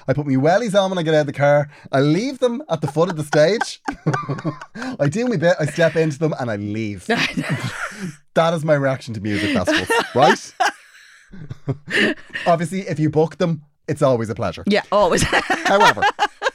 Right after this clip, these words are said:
Speaker 1: I was asked what I wanted to do this year. Like, do I wanna do,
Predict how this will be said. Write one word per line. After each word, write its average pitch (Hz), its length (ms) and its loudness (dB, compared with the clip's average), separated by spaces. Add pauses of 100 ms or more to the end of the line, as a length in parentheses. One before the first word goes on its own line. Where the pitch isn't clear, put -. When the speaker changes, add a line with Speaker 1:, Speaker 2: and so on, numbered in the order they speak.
(560)
Speaker 1:
I 190 100 4
was 214 140 0
asked 143 460 -2 (100)
what 120 160 2
I 113 40 -2
wanted 107 280 -8
to 101 80 -10
do 92 160 -8
this 87 220 -12
year. 90 120 -8
Like, 90 160 -6
do 120 100 0
I 117 40 2
wanna 120 220 0
do, 110 400 -6